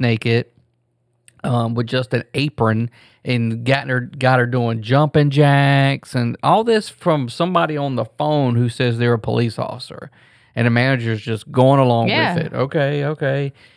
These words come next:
Speaker 1: Then the manager's like, "Look, I gotta go back to work.
Speaker 2: <laughs>
Speaker 1: Was there someone you trust you can bring?"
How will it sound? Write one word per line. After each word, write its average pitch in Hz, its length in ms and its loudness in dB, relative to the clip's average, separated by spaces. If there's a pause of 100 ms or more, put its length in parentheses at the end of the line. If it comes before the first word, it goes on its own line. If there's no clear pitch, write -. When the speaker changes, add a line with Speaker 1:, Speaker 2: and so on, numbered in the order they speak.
(340)
Speaker 1:
Then 147 480 0
the 135 140 0
manager's 139 440 -2
like, 127 160 2
"Look, 127 240 0
I - 140 -4
gotta 320 240 -4
go 123 180 4
back 117 280 2
to 113 80 0
work. 139 360 4
Speaker 2:
<laughs> 135 60 -4
Speaker 1:
Was 139 180 4
there 185 140 0
someone 214 340 -2
you 185 140 -4
trust 190 380 2
you 175 120 0
can 170 80 -2
bring?" 170 220 2